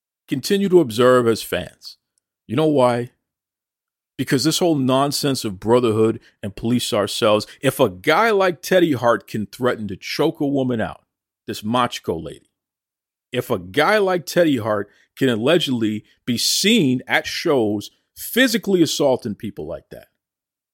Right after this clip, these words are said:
if a guy like Teddy Hart can, can have these sexual assault charges,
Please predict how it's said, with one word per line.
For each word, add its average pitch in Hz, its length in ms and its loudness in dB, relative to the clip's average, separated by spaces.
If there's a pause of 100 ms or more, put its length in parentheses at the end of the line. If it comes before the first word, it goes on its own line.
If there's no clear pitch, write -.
(840)
if 123 140 -8
a 113 80 0
guy 156 280 2
like 214 260 2
Teddy 185 260 0
Hart 110 320 0 (640)
can, 117 280 -4
can 104 500 -4 (260)
have 143 300 -2
these 113 200 -4
sexual 98 380 -2
assault - 400 -2
charges, 175 640 -4